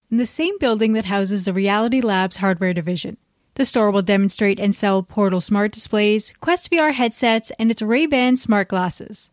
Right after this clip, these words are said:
Meta said it doesn't have plans for future stores at this point. The Roku Channel signed a multi-year deal with Lionsgate Films for streaming upcoming titles, including John Wick four and Borderlands, for free, following their initial streaming windows on Lionsgate Starz platform.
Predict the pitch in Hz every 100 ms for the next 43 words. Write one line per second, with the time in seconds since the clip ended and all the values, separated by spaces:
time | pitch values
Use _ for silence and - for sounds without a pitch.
0 | _ - 220 202 214 196 190 226 320 330
1 | 349 - 220 214 214 240 - 359 330 -
2 | 214 196 185 185 185 180 - 180 214 -
3 | _ _ _ _ _ _ _ _ _ _
4 | _ _ _ _ 392 285 233 240 - 240
5 | 233 233 - 226 226 220 214 233 349 403
6 | 370 254 254 214 196 190 190 190 202 220
7 | 269 254 233 226 - 180 175 180 - 233
8 | - 262 254 - 349 - 370 320 226 202
9 | 190 190 - - 285 - 294 247 277 349
10 | 392 311 - - 196 196 - 247 208 208
11 | 214 214 214 - 214 - 330 370 196 -
12 | _ _ 339 381 403 349 254 226 220 247
13 | 269 - 220 220 208 196 190 196 196 185
14 | 190 220 240 220 208 202 - 190 185 185
15 | - 180 175 175 -